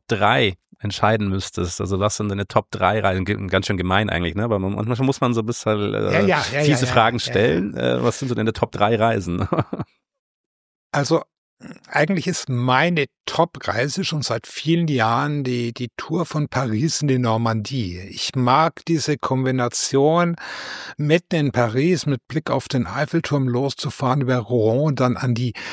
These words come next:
Speaker 2: äh, Atlantikküste zu kommen mit Etretat, mit Honfleur, mit dieser Alabasterküste. Ähm, ja, das ist so mein großer Favorite.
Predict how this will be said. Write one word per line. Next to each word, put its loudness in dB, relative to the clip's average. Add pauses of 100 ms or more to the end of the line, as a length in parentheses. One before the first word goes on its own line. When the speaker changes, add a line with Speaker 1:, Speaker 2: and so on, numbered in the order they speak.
(320)
Speaker 2:
äh, -4
Atlantikküste 2
zu 0
kommen 2
mit 2
Etretat, 0
mit 0
Honfleur, 2
mit -2
dieser -6
Alabasterküste. -2 (520)
Ähm, 2 (680)
ja, 2
das 0
ist 0
so 2 (120)
mein 0 (160)
großer -2
Favorite. -2